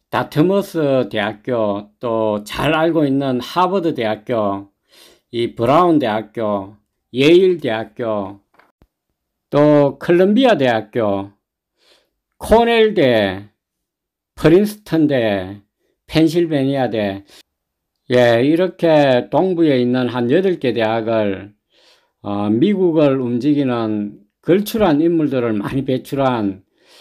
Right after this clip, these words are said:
어, 명문대로 이렇게 평가를 합니다. 이런 대학들을 아이비리그라고 지칭을 하는데요. 아마 학교 건물에 이 아이비 담쟁이가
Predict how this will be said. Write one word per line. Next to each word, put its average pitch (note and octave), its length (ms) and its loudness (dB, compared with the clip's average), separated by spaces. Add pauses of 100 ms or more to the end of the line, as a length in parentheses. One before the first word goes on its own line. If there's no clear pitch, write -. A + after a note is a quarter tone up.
(200)
어, G2+ 220 -8
명문대로 C#3+ 800 0
이렇게 G#2+ 360 -6
평가를 A#2 380 -8
합니다. G#2 520 -6 (760)
이런 B3 540 2
대학들을 C#3 1120 0
아이비리그라고 E3 1120 0
지칭을 A#2+ 500 -6
하는데요. A2 760 -4 (840)
아마 D#3 240 2
학교 A#3 760 -2
건물에 E3 1000 0 (640)
이 B2 300 -4
아이비 D#3+ 720 0
담쟁이가 C#3+ 1120 0